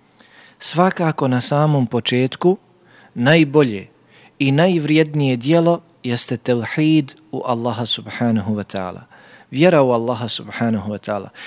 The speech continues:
Iskrena ljubav prema Allahu subhanahu wa ta'ala. Vama dobro poznati hadis Enesa ibn Malika radijallahu ta'ala anh, u kojem Allahu poslanik alaihi salatu wasalam kaže: „Thalathun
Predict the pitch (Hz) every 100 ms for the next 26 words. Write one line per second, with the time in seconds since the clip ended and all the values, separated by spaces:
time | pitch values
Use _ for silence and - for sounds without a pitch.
0 | - - 175 - - 147 143 131 143 196
1 | 208 220 220 196 - 139 135 131 127 123
2 | 131 127 - - - 123 117 107 107 98
3 | 107 95 95 95 _ _ - - - 160
4 | 156 139 170 147 - 156 131 120 123 113
5 | 139 139 143 - - _ _ _ _ -
6 | 160 135 127 - 139 123 117 131 139 127
7 | 117 113 117 117 123 135 120 117 113 107
8 | 117 147 139 - _ _ - 139 185 175
9 | 143 127 - 123 143 143 120 120 - 127
10 | 127 120 123 117 113 - 117 120 - 117
11 | - 123 120 110 139 151 135 147 135 -
12 | - - - - - 123 127 156 160 -
13 | 175 165